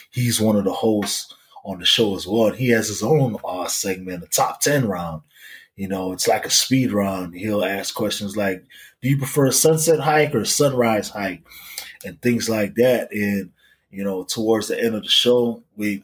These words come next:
we offer hiking tips, things like that. And we, we do a, an,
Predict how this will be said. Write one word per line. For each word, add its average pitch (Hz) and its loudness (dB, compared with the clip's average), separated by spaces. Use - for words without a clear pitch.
we - -10
offer - -2
hiking 113 0
tips, - -2
things 104 0
like 101 0
that. 104 2
And 101 -4
we, 95 -12
we 98 -10
do 104 0
a, 101 -10
an, 101 -8